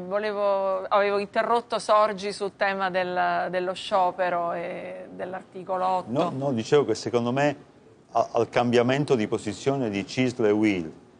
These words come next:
Speaker 2: ha contribuito molto di più l'arrivo della nuova versione della manovra che non, eh, l'articolo otto che c'era già da prima. Cioè, l'articolo otto,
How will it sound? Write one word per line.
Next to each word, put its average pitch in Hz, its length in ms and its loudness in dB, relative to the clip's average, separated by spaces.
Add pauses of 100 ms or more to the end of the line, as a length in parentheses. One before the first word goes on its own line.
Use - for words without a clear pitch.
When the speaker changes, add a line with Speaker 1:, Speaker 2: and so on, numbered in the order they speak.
Speaker 2:
ha 123 160 0
contribuito 127 720 0
molto 123 320 0
di 107 160 0
più 107 360 -2 (220)
l'arrivo 117 540 4
della 107 100 8
nuova 113 280 2
versione 113 380 0
della 104 140 -2
manovra 123 580 2 (520)
che 131 160 4
non, 139 520 2 (200)
eh, 98 340 4
l'articolo 113 480 2
otto 120 380 4
che 98 80 0
c'era 101 280 0
già 107 140 2
da 101 140 2
prima. 90 500 -4
Cioè, 95 140 -6
l'articolo 113 420 2
otto, 117 480 2